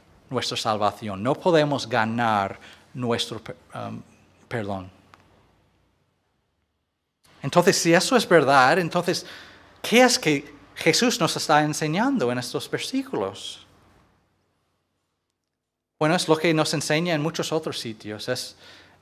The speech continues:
Él quiere que tratamos a otros de la misma forma que Él nos trata con nosotros.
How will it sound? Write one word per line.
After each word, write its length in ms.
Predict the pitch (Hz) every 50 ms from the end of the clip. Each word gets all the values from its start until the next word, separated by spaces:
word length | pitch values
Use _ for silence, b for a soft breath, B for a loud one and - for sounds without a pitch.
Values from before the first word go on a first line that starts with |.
| _
Él 260 | - 151 156 202 202
quiere 460 | - - - 196 180 156 143 156 165 160
que 420 | - 156 143 139 131 127 113 B B B B B B B
tratamos 600 | - - 165 147 - - 147 160 190 214 196 -
a 240 | 175 160 143 - - -
otros 480 | 196 208 214 208 - 131 127 131 -
de 80 | 170 156
la 160 | 147 - - - -
misma 540 | 170 156 175 220 226 220 - - 277 262
forma 640 | - - - - 120 113 110 113 123 147 175 185 - - b b b b b b b b b b _
que 200 | - - 170 - 151
Él 260 | 147 131 120 127 131
nos 160 | 143 139 -
trata 320 | - - 113 110 - -
con 160 | 120 - 143 135
nosotros. 840 | 139 135 - 196 214 214 - 107 104 - - - - - - -